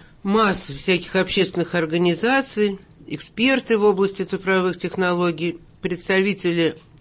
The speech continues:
Русско-Православной Церкви и других традиционных конфессий России, представители силовых ведомств,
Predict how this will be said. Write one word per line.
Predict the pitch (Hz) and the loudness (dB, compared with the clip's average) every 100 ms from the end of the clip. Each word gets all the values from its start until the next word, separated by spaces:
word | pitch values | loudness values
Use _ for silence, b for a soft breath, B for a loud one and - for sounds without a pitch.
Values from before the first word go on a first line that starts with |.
| - | -10
Русско-Православной | 160 175 - 170 175 165 165 175 170 165 | -6 -6 -8 -4 0 0 0 0 0 0
Церкви | 165 185 165 180 | 0 -2 -2 -4
и | 170 180 | -2 0
других | 170 170 175 190 | 0 0 0 -4
традиционных | 147 147 160 151 - 170 160 156 | -4 -6 -6 -6 0 2 2 0
конфессий | - 156 151 226 247 - 240 226 B B B B | -2 -4 -2 -2 -2 -2 -4 -4 B B B B
России, | 214 220 214 - 214 208 202 B B B B | 0 2 0 0 2 2 -2 B B B B
представители | - 180 - 233 285 - 190 | -6 -4 2 4 2 0 -2
силовых | 156 165 156 156 151 - | 0 2 4 4 0 -4
ведомств, | 185 254 220 233 220 | 0 2 2 0 0